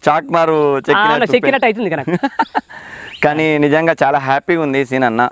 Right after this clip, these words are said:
Speaker 2: అన్న.
Speaker 1: ఆ, నీ లైఫ్లో నువ్వు సింగర్ కావాలని అనుకొని ఎన్నోసార్లు అనుకొని ఉంటావు.
Speaker 2: అన్న, బాగా అనుకున్నా,
Speaker 1: మ్మ్.
Speaker 2: వందకు వంద అనుకున్నా, కానీ ఇంట్లో పరిస్థితి నేను చెప్పినా కదా అన్న, ఫస్ట్
Speaker 1: మ్మ్.
Speaker 2: స్టార్టింగ్లో నా
Speaker 1: మ్మ్.
Speaker 2: పరిస్థితికి లేకుంటే ఏ-, ఏడుకో వెళ్ళిపోదన్నా.
Speaker 1: మ్మ్.
Speaker 2: మ్మ్, తమ్ముని కంటే ఇంకా మంచిగా ఇది కావచ్చు, మా తమ్ముని కంటే.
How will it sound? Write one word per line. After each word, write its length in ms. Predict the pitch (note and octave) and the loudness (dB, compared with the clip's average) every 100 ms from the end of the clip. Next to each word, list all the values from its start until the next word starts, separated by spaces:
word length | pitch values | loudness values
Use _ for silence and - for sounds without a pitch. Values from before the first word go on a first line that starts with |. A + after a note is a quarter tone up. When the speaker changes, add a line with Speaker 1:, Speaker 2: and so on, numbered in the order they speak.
| - | -2
Speaker 2:
అన్న. 140 | C3+ A2+ - | -6 -6 -4
Speaker 1:
ఆ, 540 | A#2+ A#2+ A#2 A#2 A2+ A#2 | 0 2 2 2 2 0
నీ 140 | B2 | 0
లైఫ్లో 480 | B2 B2+ C3+ E3 D#3+ | 2 2 0 0 0
నువ్వు 260 | D#3 D3 | 0 -2
సింగర్ 420 | C3 C#3 C#3 E3 E3 | -2 -2 2 2 2
కావాలని 520 | C#3+ C#3+ D3+ D3+ D#3+ | 2 2 2 2 0
అనుకొని 440 | C3 C3 F3 E3 | -2 -2 -2 0
ఎన్నోసార్లు 460 | C#3 D#3 E3 E3+ D#3 | 0 0 2 2 2
అనుకొని 320 | C3+ C3+ D#3 | 0 0 0
ఉంటావు. 300 | C#3 A2+ G#2+ F3+ | 0 -2 -2 0
Speaker 2:
అన్న, 140 | F#3+ | 0
బాగా 240 | D#3 F#3 | 2 0
అనుకున్నా, 260 | F#3 C#3+ A#2+ _ - | 0 -6 -12 _ 0
Speaker 1:
మ్మ్. 180 | B2+ | 2
Speaker 2:
వందకు 280 | D#3 F3+ F#3 | 2 0 0
వంద 180 | E3 F3+ | 0 -2
అనుకున్నా, 300 | F3 D#3 D#3 | -2 -4 -2
కానీ 140 | D#3+ | -2
ఇంట్లో 180 | D3+ D3+ D3+ | -2 -4 -4
పరిస్థితి 260 | C#3+ D#3 | -4 0
నేను 140 | G3 F3+ | 0 0
చెప్పినా 200 | - G3 | 0 0
కదా 80 | F#3 | 0
అన్న, 140 | D3+ | -2
ఫస్ట్ 160 | B2+ C#3 | -4 -2
Speaker 1:
మ్మ్. 200 | F#3 E3 | -2 0
Speaker 2:
స్టార్టింగ్లో 360 | D#3+ D#3 D3+ | -2 -2 -4
నా 420 | C#3 C#3+ C3+ C#3 C#3 _ _ - | -4 -6 -8 -12 -16 _ _ -2
Speaker 1:
మ్మ్. 360 | A2+ G#2 G2+ G2 | 0 2 0 -2
Speaker 2:
పరిస్థితికి 540 | D3 - D3+ D3+ D3 | -4 -2 0 2 2
లేకుంటే 280 | C#3+ D3 D3+ | 2 0 0
ఏ-, 300 | C#3+ E3+ G3+ A3+ - E3 | 2 2 2 -2 -2 2
ఏడుకో 280 | A3 A#3+ | 2 4
వెళ్ళిపోదన్నా. 580 | C4 A#3+ G#3 A3 G3+ E3+ - _ C3+ | 2 2 2 2 2 -2 -6 _ -4
Speaker 1:
మ్మ్. 280 | B2 G#2+ C#3 | -2 -2 -2
Speaker 2:
మ్మ్, 140 | D3+ C#3+ | -2 0
తమ్ముని 260 | F3 G3+ A3 | 0 0 2
కంటే 180 | A3 G#3+ | 0 0
ఇంకా 100 | G#3 | 0
మంచిగా 300 | F#3 F#3 E3+ | 0 2 0
ఇది 100 | D3 | 0
కావచ్చు, 180 | C#3 F3+ | -2 -2
మా 60 | |
తమ్ముని 300 | E3+ F3 G3 | -2 -2 0
కంటే. 260 | F3+ C#3+ | -2 -4